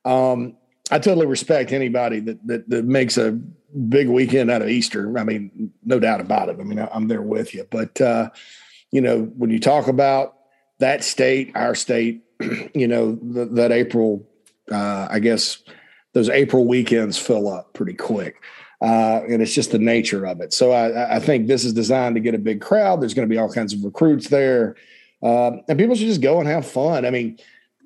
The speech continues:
i-, i-, you never know what's gonna happen in spring practice. I mean, so you, I, I'd like to sit here and say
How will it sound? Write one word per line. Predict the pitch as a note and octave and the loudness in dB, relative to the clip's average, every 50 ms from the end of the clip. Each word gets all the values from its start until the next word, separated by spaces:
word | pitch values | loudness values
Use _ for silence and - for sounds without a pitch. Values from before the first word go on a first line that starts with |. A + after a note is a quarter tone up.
| - - - _ _ _ - | -20 -20 -20 _ _ _ -4
i-, | C#3 | -4
i-, | D3 C#3 D3 D#3 D#3+ - | -2 0 0 -2 -2 -2
you | D#3+ D3 - D#3 D#3+ F3 | -6 -4 -2 2 4 4
never | G#3 C4+ C#4+ A#3+ G3 | 6 4 4 4 4
know | E3+ E3+ E3 D#3 | 4 4 4 4
what's | D#3 - - | 2 2 2
gonna | - B2+ A#2 | 0 0 0
happen | A2 F#2 B2+ A#2+ A2 - - G#2+ G#2 | 2 0 0 0 0 -2 -2 -4 -6
in | G2+ G2+ | -4 -6
spring | - - - C#3 B2+ A2+ G2+ | -6 0 0 2 2 2 2
practice. | - A#2 A2+ F#2+ F#2+ - - G#2 - - | 2 0 0 0 -4 -8 -10 -8 -2 0
I | C3+ | 2
mean, | A#2 A#2+ A#2+ A2+ A2+ | 2 2 2 2 2
so | - C3 | 2 2
you, | B2 A#2 A#2 A#2 A2+ A2 A2+ _ _ _ _ - - | 2 4 2 0 0 -2 -6 _ _ _ _ -6 -4
I, | B2 A#2 - - | -4 -4 -2 -2
I'd | B2 C3 | 0 2
like | C#3 D#3+ F3+ F#3+ E3+ | 4 4 2 2 0
to | C#3+ B2+ | -2 -2
sit | - - D#3+ C3+ | 2 2 2 4
here | B2+ C3 B2+ A#2+ | 4 4 2 2
and | A2 A2 - | 0 -2 -2
say | - - D#3+ C#3+ C3+ B2 A#2+ A#2 A2 A2 A2 A2 | 0 2 4 4 4 2 2 0 0 0 -2 -4